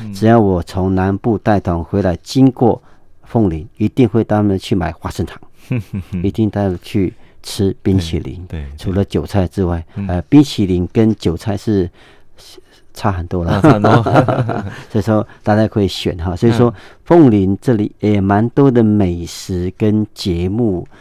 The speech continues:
Speaker 2: 在那边，在那边可以去驻足啦。
Speaker 1: 嗯，嗯，嗯。
Speaker 2: 呃，它除了我刚刚讲的，呃，那些臭豆腐啊之外，它年度的活动，就是周遭的活动都有啦。
Speaker 1: 嗯。
Speaker 2: 比如说我们三、四月的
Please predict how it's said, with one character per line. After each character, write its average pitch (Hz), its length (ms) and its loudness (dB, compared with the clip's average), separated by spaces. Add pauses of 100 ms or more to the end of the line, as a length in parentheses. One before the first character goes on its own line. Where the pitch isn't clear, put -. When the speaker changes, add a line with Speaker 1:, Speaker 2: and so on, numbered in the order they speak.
(120)
Speaker 2:
在 101 160 0
那 92 140 0
边， 90 520 -4 (140)
在 101 160 -2
那 90 160 0
边 87 460 -4
可 98 180 -4
以 90 260 -2
去 98 340 -6
驻 - 180 -8
足 58 280 -14
啦。 80 160 -14 (180)
Speaker 1:
嗯， 143 100 0
嗯， 113 480 0
嗯。 101 80 -12 (160)
Speaker 2:
呃， 92 160 -8
它 123 160 2
除 104 240 -4
了 101 320 0 (200)
我 92 140 -4
刚 104 220 -2
刚 110 160 2
讲 85 260 -6
的， 82 260 -6 (300)
呃， 85 420 -6 (280)
那 110 100 -2
些 101 280 0
臭 127 180 2
豆 131 180 6
腐 98 220 -6
啊 95 260 0
之 - 100 -4
外， 104 240 2 (360)
它 104 560 2
年 104 280 4
度 127 160 4
的 98 120 2
活 92 320 -2
动， 92 320 2
就 104 100 -8
是 98 240 -6
周 101 240 2
遭 98 240 -2
的 87 100 -6
活 80 140 -12
动 90 220 -4
都 90 160 -2
有 87 140 -6
啦。 101 260 -16
Speaker 1:
嗯。 123 260 -4
Speaker 2:
比 107 60 -4
如 92 180 0
说 101 260 -2
我 87 80 0
们 85 220 -2
三、 95 260 0
四 92 280 -4
月 92 180 0
的 80 180 -6